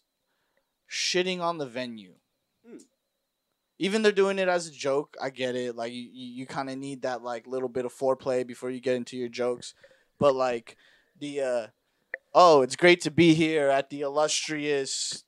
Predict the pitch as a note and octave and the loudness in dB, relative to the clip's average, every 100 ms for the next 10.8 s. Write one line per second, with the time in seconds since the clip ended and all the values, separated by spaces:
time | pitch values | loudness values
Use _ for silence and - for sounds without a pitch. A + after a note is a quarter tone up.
0 | _ - - D3+ D3+ C#3 - E3+ D3+ D3 | _ -8 0 0 0 -6 0 2 4 4
1 | C#3+ C3+ C3+ C3 C3 B2+ B2+ B2 A#2+ B2+ | 2 2 2 4 6 6 2 0 0 0
2 | A2+ A#2+ A#2 A2+ A2+ A#2 A#2 - F3+ G3+ | 2 0 0 -4 -4 -4 -6 2 6 6
3 | D3+ F#3 - A#3+ C4 A#3 A#3 E3 F3 G3 | 4 -2 -4 -4 0 4 4 4 2 4
4 | E3+ - F3 E3 D#3 D3 D3 C3+ - D#3+ | -2 -2 -6 -2 2 2 0 -4 -2 -2
5 | C#3 C3+ A#2 A#2 - D3 E3+ E3 _ _ | 0 -2 -2 -4 -4 2 2 2 _ _
6 | B2+ C3+ A#2+ D#3 D#3+ C#3 B2 G#2+ G2 G2+ | -10 -8 -2 -2 -2 -6 -10 -10 -14 -20
7 | - B2 G#2+ _ _ _ _ B2+ C3+ C#3+ | -20 -18 -18 _ _ _ _ -8 -2 2
8 | D#3 D#3 D#3+ E3 E3 D#3 D3+ A2+ - D3 | 2 2 0 -4 -6 -8 -10 -10 2 6
9 | E3+ E3 D#3 - E3 E3+ E3 F3+ D#3+ C3 | 8 8 4 2 2 2 -2 -8 -4 2
10 | C3 D#3+ F3 F3+ D#3 B2 A2 G#2+ | 4 6 4 0 -4 -4 -4 -8